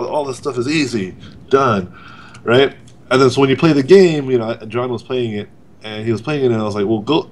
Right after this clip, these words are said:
can you play test? Like, go back to the title screen, see if it works for you." And it did,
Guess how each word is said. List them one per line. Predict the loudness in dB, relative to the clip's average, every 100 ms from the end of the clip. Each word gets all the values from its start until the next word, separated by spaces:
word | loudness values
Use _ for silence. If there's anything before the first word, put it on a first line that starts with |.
| -18 -20 -6
can | -2
you | 0
play | 2 2
test? | 2 0 -4
Like, | -6 0
go | 2
back | 4 2 2 0 -10 -20 -12
to | -10
the | -4
title | -2 -2
screen, | -4 -6 -4
see | -2
if | 0
it | 0
works | 0 0 -4
for | -8
you." | -8 -14 -20 -20 -10 0
And | 4
it | 6
did, | 6 6 2